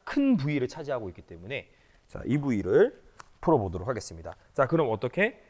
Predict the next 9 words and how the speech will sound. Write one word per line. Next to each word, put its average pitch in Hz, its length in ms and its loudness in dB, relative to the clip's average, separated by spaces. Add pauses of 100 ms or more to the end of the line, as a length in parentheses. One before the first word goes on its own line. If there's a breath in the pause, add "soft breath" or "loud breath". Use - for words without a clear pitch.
(140 soft breath)
이 156 140 0
바지 175 300 2
봉제선 196 460 2
라인으로 170 360 6
풀었다가 170 720 2
살짝만 269 680 0
내가 160 160 2
몸을 143 240 -2
돌려서 127 560 0